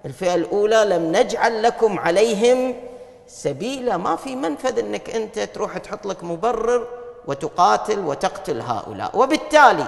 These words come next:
من يريد التصعيد قاتلوه، ومن يريد السلم سالموه. هذا مدلول الآية الشريفة. وهكذا نجد في القرآن الكريم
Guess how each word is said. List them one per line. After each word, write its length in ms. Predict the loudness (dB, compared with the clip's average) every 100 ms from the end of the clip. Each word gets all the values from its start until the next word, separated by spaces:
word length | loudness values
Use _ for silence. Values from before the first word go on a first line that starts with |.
| -6
من 240 | -6 -4 -2
يريد 460 | 0 2 2 0
التصعيد 920 | -2 0 -2 0 -2 0 2 2 -2 -10 -16 -20 -20 -20 -20 -6
قاتلوه، 560 | 0 0 0 -2 -2 -4 -10 -20 -20 -20 -20 -4
ومن 340 | 0 2 2 2
يريد 480 | 2 2 0 0
السلم 640 | -4 -4 -2 0 2 0 -4 -12 -20 -20
سالموه. 500 | -10 -8 -8 -8 -10 -12 -20 -20 -20 _ _ _ _ _ _ _ _ _ _ _ _ _
هذا 240 | -2 0 0
مدلول 580 | -4 -4 -2 2 2
الآية 640 | 0 -4 2 4 4 2 -2
الشريفة. 580 | -4 -2 -4 -6 -14 -20 -20 -20 -20 _ _ _ _ _ _ _ -20 -20 -4
وهكذا 560 | 6 8 8 4 4 4
نجد 320 | 4 2 -2
في 120 | 0
القرآن 480 | 2 4 4 6 4
الكريم 600 | 2 2 2 4 2 0